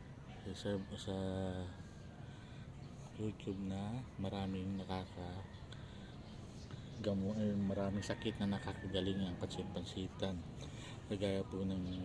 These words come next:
rayuma, ulcer, cancer, diabetes,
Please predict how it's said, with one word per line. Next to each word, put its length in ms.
rayuma, 560
ulcer, 720
cancer, 560
diabetes, 1040